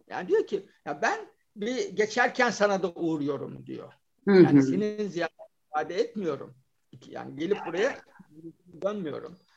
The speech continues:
Speaker 1: Yani geçerken bir tur, tur içinde hani sa-, sana da uğruyorum diyor.
Speaker 2: Hı hı.
Speaker 1: Yani Suudi, yani bu, <clears throat> e, diplomatik manevraları, yani Türkiye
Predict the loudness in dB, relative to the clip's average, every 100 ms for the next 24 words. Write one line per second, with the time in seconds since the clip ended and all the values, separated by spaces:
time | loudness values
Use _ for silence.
0 | _ -10 0 0 2 0 0 -4 -6 -8
1 | -10 -6 -6 -6 -8 -8 -8 -10 -12 -8
2 | -6 -6 -10 _ _ -12 -12 -6 -6 -4
3 | -2 2 2 0 -4 -8 -6 -4 -2 -2
4 | -4 -14 _ -18 2 8 10 12 10 8
5 | 0 -2 -4 -4 _ -20 -20 _ -14 -10
6 | 0 0 0 -18 _ _ _ _ _ -4
7 | 2 2 2 -2 -10 -18 -6 -2 0 -2
8 | -6 -4 -2 -4 -8 -12 -8 -4 -2 -2
9 | -4 -6 -8 -8 -8 -8 -6 2 2 2